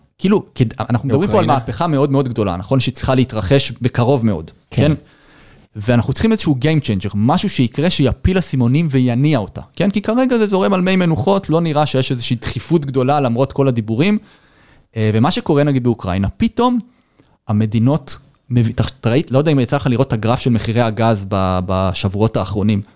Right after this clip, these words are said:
Speaker 1: ושל הפחם, זה פשוט בלתי נתפס.
Speaker 2: כן, העלייה בחשמל, שאתם משלמים יותר על החשמל, אה, במדינת ישראל, זה בעיקר בגלל, לפחות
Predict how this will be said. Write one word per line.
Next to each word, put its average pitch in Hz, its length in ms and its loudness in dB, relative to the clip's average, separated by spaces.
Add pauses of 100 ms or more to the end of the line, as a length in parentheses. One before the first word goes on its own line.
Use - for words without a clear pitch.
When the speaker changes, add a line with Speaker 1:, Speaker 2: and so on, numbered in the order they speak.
(140)
Speaker 1:
ושל 113 200 2
הפחם, 107 340 2
זה 101 80 -2
פשוט 143 320 -2
בלתי 147 340 0
נתפס. 127 460 -2
Speaker 2:
כן, 196 120 2
העלייה 117 400 2
בחשמל, 151 500 0
שאתם 127 260 0
משלמים 143 300 2
יותר 143 360 0
על 143 80 2
החשמל, 123 840 0
אה, 107 200 2
במדינת 107 440 2
ישראל, 131 520 0 (440)
זה 113 160 0
בעיקר 135 540 0
בגלל, 143 480 0 (200)
לפחות 156 360 -2